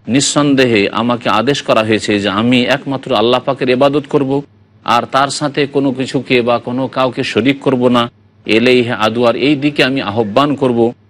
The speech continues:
ওয়া ইলাইহি মাআব, আর এখানে আমার প্রত্যাবর্তন রয়েছে, এদিকেই আমার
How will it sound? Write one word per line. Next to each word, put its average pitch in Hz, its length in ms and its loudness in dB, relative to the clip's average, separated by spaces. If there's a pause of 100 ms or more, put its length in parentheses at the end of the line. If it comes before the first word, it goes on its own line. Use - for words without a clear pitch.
(180)
ওয়া 113 100 4
ইলাইহি 127 400 2
মাআব, 117 480 2 (400)
আর 135 360 2 (140)
এখানে 147 440 -2
আমার 123 360 0
প্রত্যাবর্তন 104 760 -2
রয়েছে, 85 520 -4
এদিকেই 143 520 -2
আমার 117 200 -4